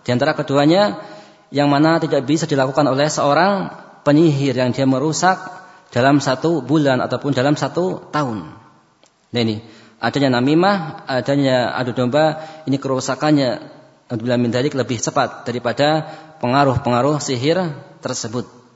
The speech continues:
<clears throat> Ini ucapan Yahya Ibnu Abi Katsir rahmatullahi alaihi. Taib, ini sedikit, ya, apa yang kita baca untuk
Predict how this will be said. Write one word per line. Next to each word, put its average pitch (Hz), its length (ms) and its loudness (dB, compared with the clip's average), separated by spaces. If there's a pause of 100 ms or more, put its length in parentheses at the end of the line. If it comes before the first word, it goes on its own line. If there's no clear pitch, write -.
(140)
<clears throat> - 800 -2
Ini 123 160 4
ucapan 147 640 4 (480)
Yahya 113 720 -2
Ibnu 117 400 -2
Abi 131 400 -2
Katsir 135 400 -2
rahmatullahi 123 800 -2
alaihi. 117 260 -2 (2250)
Taib, 113 240 -2 (400)
ini 110 240 0
sedikit, 113 400 -6
ya, 110 320 -4 (320)
apa 104 240 -8
yang 101 160 -4
kita 101 240 -8
baca 113 480 -6 (880)
untuk 101 160 -10